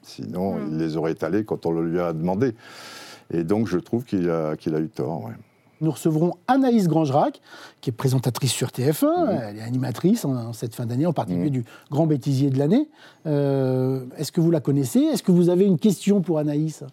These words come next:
Speaker 1: Alors, la question, Anaïs, je suis d'origine antillaise. Je suis né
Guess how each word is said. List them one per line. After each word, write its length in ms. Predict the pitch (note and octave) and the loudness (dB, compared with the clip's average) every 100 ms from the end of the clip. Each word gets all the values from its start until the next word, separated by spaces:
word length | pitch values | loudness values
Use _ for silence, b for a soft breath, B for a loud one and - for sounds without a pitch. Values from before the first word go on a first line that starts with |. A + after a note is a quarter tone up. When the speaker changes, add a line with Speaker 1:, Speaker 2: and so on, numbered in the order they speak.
| - | 0
Speaker 1:
Alors, 240 | C3+ C#3+ | 2 2
la 120 | D3 D3+ | 2 0
question, 420 | D3+ - F3 D#3+ | 0 0 0 2
Anaïs, 440 | C#3 C#3 E3+ - | 0 0 0 -2
je 140 | - C3+ | 0 0
suis 360 | - G3 F#3+ | 0 2 2
d'origine 640 | C#3 B2 D#3+ D3+ C3 D3+ C#3 | 2 2 2 2 0 0 0
antillaise. 600 | A2 B2+ B2 B2+ D3 B2+ | 0 0 2 2 0 0
Je 120 | A2+ | -2
suis 340 | A2 - A#2+ | -2 -2 0
né 640 | A#2 B2+ D3+ D3+ C#3 B2+ | 2 0 0 0 2 2